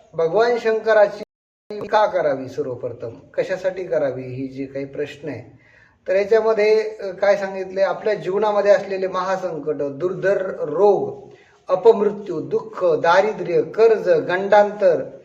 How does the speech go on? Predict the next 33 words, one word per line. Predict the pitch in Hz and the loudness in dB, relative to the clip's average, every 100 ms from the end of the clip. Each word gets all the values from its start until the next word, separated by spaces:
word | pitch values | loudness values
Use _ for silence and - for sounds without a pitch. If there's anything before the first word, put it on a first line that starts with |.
| _ _ _ - | _ _ _ -12
आणि | 170 196 | -8 -6
मंगल | 180 196 202 226 | -4 -4 4 4
कार्यातील | 220 202 185 175 170 202 | 4 4 4 4 2 -6
अडचणी, | - 160 160 - 196 151 127 - - _ _ _ 226 | -8 0 0 0 -2 -2 -8 -12 -20 _ _ _ -2
या | 226 | 0
सर्वांचं | - 220 220 247 254 | 4 6 6 4 0
जर | 240 226 | 2 2
निवारण | 196 190 196 190 180 | 0 2 4 4 2
करायचं | 175 160 151 156 | -2 -2 -2 0
असेल, | 151 - 131 - - _ _ _ | -2 -2 -8 -8 -20 _ _ _
तर | 170 | -2
आपण | 160 165 160 | -2 -2 -6
भगवान | 139 131 180 185 | -4 0 0 0
शंकराची | 170 156 147 143 - 147 | -4 -6 -4 -4 -8 -14
भक्ती | 127 127 - | -14 -14 -16
जरूर | 147 110 135 143 156 156 - | -16 -10 -8 -6 -10 -14 -6
करावी. | 170 151 123 107 - - _ _ _ _ - | 0 2 0 -4 -14 -20 _ _ _ _ -8
कारण | - 165 160 | -6 -4 -6
की | 180 | -6
हा | 147 185 175 | -2 -2 -2
महिना, | 160 143 151 156 - - | -2 -4 -6 -8 -12 -14
अ, | 147 139 | -12 -12
श्रावण | 156 156 165 160 | -4 -2 -2 -4
महिना | 143 123 113 - - _ _ | -10 -10 -14 -18 -20 _ _
अत्यंत | 156 - 214 208 220 | -14 -4 -4 -2 -4
लाभदायक, | 190 160 170 170 175 151 156 165 - | -4 0 0 2 2 2 0 -2 -10
पुण्य | 175 185 185 | -14 -10 -6
देणारा | 147 135 131 139 | -4 -4 -4 -6
असा | 151 - 127 | -8 -8 -12
हा | 131 175 | -12 -12
श्रावण | - 147 131 127 | -8 -8 -8 -10
महिना | 120 113 | -14 -14
आहे. | 180 143 | -12 -12